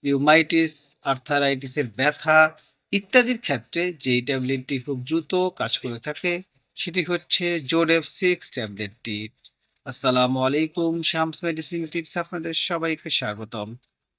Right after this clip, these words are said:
আমি আবারও চলে আসলাম আপনাদের মাঝে নতুন একটি টপিকস নিয়ে। আজকে আমার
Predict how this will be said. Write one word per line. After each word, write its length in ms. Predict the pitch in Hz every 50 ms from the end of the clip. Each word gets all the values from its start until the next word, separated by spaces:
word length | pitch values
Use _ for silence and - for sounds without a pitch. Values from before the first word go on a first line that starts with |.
| _
আমি 120 | - 135 143
আবারও 240 | 143 143 170 190 196
চলে 280 | - 233 226 220 226
আসলাম 360 | 220 208 - - 262 240 208
আপনাদের 400 | 135 123 - 131 127 127 127 123
মাঝে 280 | 127 131 131 127 127 131
নতুন 280 | 135 135 135 143 143 143
একটি 180 | 135 - 147 -
টপিকস 440 | 156 147 151 - 180 180 - - 208
নিয়ে। 200 | 202 202 214 240 - _ _ _ _ _ _ _ _ -
আজকে 400 | 175 202 196 - - - 247 202
আমার 280 | 143 127 127 127 127